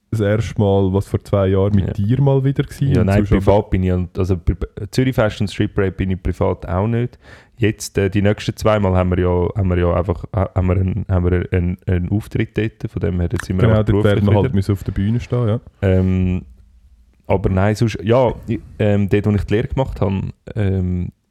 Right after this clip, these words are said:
Speaker 2: an der
Speaker 1: Ja.
Speaker 2: Bahnhofstrasse, dort, äh, äh, im, im, äh, im Restaurant,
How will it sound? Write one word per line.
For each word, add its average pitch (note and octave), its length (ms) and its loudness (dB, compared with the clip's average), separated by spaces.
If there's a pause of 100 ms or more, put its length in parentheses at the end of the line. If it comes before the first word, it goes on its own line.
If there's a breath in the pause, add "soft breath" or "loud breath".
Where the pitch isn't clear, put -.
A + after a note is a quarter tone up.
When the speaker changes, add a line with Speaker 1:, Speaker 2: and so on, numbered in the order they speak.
(120)
Speaker 2:
an G#2 120 -2
der - 100 -4
Speaker 1:
Ja. - 80 2
Speaker 2:
Bahnhofstrasse, - 760 -2 (160)
dort, F#2+ 320 -4
äh, F#2 280 0 (500)
äh, F2+ 460 -2 (320)
im, F2+ 500 -2
im, F#2 240 0
äh, F2+ 520 0 (100)
im G#2 240 -2
Restaurant, F#2+ 680 -2